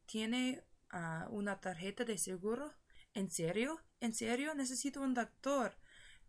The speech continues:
Sí, la tengo, pero necesito un doctor antes. Señorita, yo sé,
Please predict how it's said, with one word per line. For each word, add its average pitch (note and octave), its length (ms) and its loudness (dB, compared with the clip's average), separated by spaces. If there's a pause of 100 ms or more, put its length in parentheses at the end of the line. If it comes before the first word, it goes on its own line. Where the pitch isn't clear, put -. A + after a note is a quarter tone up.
(280)
Sí, C4+ 540 2
la F3 220 -2
tengo, A#3 500 2
pero A#3 180 6
necesito A#3 500 2
un B3 100 4
doctor B3 440 2
antes. F#3 640 -2 (420)
Señorita, F#3 680 -2
yo F#3 160 -2
sé, B3 380 0